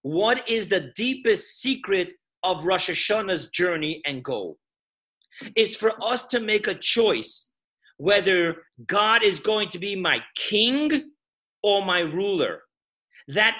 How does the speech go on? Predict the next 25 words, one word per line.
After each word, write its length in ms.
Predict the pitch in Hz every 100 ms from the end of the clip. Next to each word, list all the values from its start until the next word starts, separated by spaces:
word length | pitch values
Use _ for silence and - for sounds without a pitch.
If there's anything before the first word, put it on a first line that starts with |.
| -
isn't 420 | 285 285 269 165
God's 420 | 233 269 277 -
choice. 540 | - 123 78 - - - _ _ _ _ _ _ _ _ _ _ _ _ _ _ _ _
It's 180 | 202 208 -
our 300 | 226 233 170
choice. 640 | - - 76 - - - _ _ _ _ _ _ _ _ - 139
Being 380 | 202 269 294 269
that 180 | 233
a 60 | 208
king 540 | - - 247 254 240
needs 260 | 214 240 226
to 100 | 254
have 540 | 190 196 214 208 196 - - _ -
a, 240 | 180 185
an, 220 | 175 170 175
an 140 | 170 165
acceptance 840 | 151 - - 254 254 254 208 147
willingly, 840 | 147 208 294 240 165 135 110 110 _ _ _ _ _ _ _ _ _ _ _ _ -
therefore, 760 | 143 240 254 254 - 269 247 226
whether 240 | 214 196
God 400 | 160 214 233 240
will 100 | 240
be 160 | 180 226
my 220 | 220 185 -
king 480 | - 269 269 220